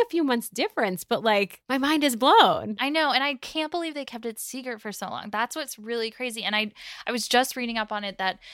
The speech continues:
Speaker 2: she texted her friends a picture of the ring. And I'm wondering if that was in back before November
Speaker 1: Yeah.
Speaker 2: and how so many people kind of kept it under wraps. It's really impressive, honestly.
Speaker 1: Yeah. Let's play the clip because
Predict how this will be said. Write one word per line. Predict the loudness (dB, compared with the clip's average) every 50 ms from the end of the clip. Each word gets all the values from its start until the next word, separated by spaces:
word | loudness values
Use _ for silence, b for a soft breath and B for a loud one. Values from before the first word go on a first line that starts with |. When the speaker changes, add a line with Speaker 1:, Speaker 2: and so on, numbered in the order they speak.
| B B B
Speaker 2:
she | -2 -2 -2 -2
texted | 0 -2 -2 -2 -2 -4 -2
her | -2 -2
friends | 0 0 -2 -2 -2
a | -4
picture | -6 -8 -8 -6 -4 -4 -4
of | -2 -2
the | -4 -4
ring. | -2 -2 0 2 2 4
And | 4 4
I'm | 4 4 4 4
wondering | 6 4 4 4 4 0 0 -2
if | 0 2
that | 4 6 6 4
was | 4 2 0
in | 2 2 2 2 0 -2 -4
back | -4 -2 0 0 -2 -2 -4 -10 -12 _
before | -8 -8 -8 -8 -8 -6 -2 0 0 0 0 -2 0
November | 2 2 2 2 0 -2 -2 2 2
Speaker 1:
Yeah. | 4 4 6
Speaker 2:
and | 4 4
how | 4 6 6 4 4
so | 2 0 0 2 2 2
many | 2 0 -2 -2
people | -2 -4 -4 0 0 0 0
kind | 0 0 0 0
of | -2
kept | -4 -4 -2 0
it | 0
under | 2 2 2 0 0
wraps. | 0 2 2 2 0 -2 -10
It's | -16 -16 -18 -16
really | -10 0 4 4 6 6 4 2 0
impressive, | -2 -4 -2 -4 -4 -4 -2 -4 -6 -6 -6
honestly. | -8 -10 -10 -10 -10 -8 -6 -4 -2
Speaker 1:
Yeah. | -2 -2 -2 0 4 4
Let's | 6 8 8 6 6 6
play | 4 6
the | 6 6
clip | 2 4 4 4 4 4
because | 2 2 4 6 4 4 4 0